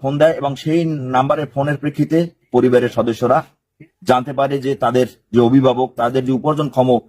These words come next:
যে প্রধান ব্যক্তি আবু জাফর, তিনি মারা যান।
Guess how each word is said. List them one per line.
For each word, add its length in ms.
যে 120
প্রধান 420
ব্যক্তি 340
আবু 200
জাফর, 280
তিনি 280
মারা 240
যান। 200